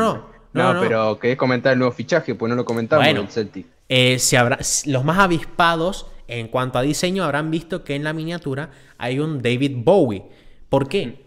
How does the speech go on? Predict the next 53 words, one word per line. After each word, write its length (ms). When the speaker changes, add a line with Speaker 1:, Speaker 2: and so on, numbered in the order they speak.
Speaker 1:
Porque 440
en 80
la 100
presentación 500
del 120
nuevo 140
jugador 280
del 100
Celtic, 440
el 80
reemplazo 500
de 80
Christopher 380
Ayer, 280
usaron 420
la 160
canción 420
Starman 680
de 80
David 300
Wo-, 240
Bowie 440
para 220
presentar 440
a 360
Karl 280
Starfelt, 800
que 440
no 240
tengo 360
ni 140
idea, 260
no 240
vi 120
al 80
Rubin 260
Kazan 280
en 80
toda 120
la 40
temporada, 400
me 100
parece, 400
me 120
parece, 680
no 100
sé, 340
yo 100
no 100
vi, 180
no 140
sé 120
Speaker 2:
Sueco. 480